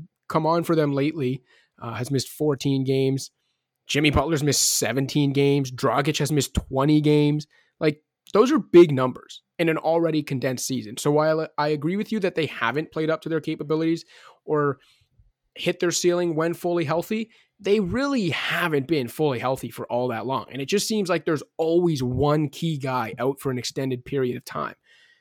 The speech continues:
So injuries definitely have derailed their season a bit, but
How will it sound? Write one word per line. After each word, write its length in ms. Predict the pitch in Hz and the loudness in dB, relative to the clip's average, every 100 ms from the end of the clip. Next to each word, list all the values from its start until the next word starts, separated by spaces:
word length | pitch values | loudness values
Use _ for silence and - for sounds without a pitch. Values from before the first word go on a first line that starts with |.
| - | -10
So 480 | - 165 151 151 - _ _ _ _ _ _ _ - | -2 0 0 -2 -6 _ _ _ _ _ _ _ -4
injuries 440 | 226 233 240 226 151 - - | -2 0 2 0 -4 -8 0
definitely 560 | 165 151 160 147 139 | 2 2 -2 -2 -2
have 200 | 127 127 | -2 -4
derailed 360 | 127 127 120 123 | -2 -2 0 -2
their 80 | 117 | -4
season 320 | - 147 165 | -4 -2 -2
a 60 | 160 | 0
bit, 240 | 160 165 _ _ - | 0 -2 _ _ -2
but 240 | 185 | 0